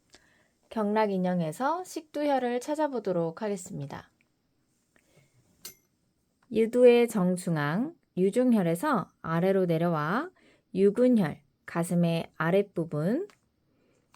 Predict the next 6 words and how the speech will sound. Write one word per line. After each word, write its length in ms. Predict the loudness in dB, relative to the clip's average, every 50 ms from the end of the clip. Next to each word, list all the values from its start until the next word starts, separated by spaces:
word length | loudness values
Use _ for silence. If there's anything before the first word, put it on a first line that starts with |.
| -4 -2
옆으로 540 | -2 -2 0 2 4 6 6 6 6 6 2
두치 560 | 2 -2 -2 -2 -4 -8 -8 -8 -8 -10 -12 _ _ -8
이동하면 580 | -4 -2 -2 0 0 0 0 0 0 0 -2
식두혈입니다. 1120 | -4 -6 -8 -10 _ _ _ -2 0 0 0 0 0 0 0 0 -2 -2 -6 -10 -14 -18 _ _ _ _ _ _ _ _ _ _ _ _ _ _ _ _ _ _ _ _ _ _ -20 _ _ _ _ -4
정중앙의 800 | -2 0 0 0 0 0 0 0 2 2 2 2 2 0 0 0
인맥에서는 1200 | 0 2 2 4 4 2 2 0 -2 -2 -2 -2 -2 -2 -2 -4 -2 -2 -2 -2 -4 -6 -8